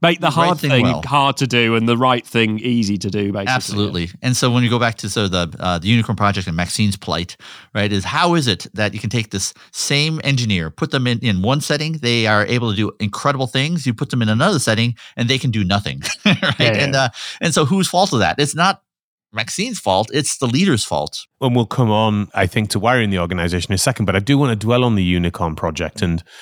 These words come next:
Speaker 3: yes, what I think you were about to say, now I apologize for interrupting you there, but, like, what, what do you think the outcomes of the Unicorn Project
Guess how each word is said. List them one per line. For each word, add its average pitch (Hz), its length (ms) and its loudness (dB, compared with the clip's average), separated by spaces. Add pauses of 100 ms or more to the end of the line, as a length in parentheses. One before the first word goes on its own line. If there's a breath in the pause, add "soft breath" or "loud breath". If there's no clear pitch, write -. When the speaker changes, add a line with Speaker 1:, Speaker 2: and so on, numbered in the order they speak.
(160 loud breath)
Speaker 3:
yes, 104 280 0
what 123 240 0
I 117 120 0
think 117 180 -2
you 110 80 0
were 110 60 4
about 104 260 2
to - 80 -8
say, 113 240 2
now 90 220 -4
I 92 80 0
apologize 90 480 0
for 98 80 -2
interrupting 90 420 -2
you 87 60 -2
there, 85 80 2
but, 95 100 0
like, 98 180 0 (260 loud breath)
what, 147 260 2
what 147 160 4
do 151 40 2
you 135 80 0
think 139 260 -2
the 120 120 -2
outcomes 113 460 2
of 92 80 -2
the 92 80 -2
Unicorn 92 520 0
Project 87 600 -4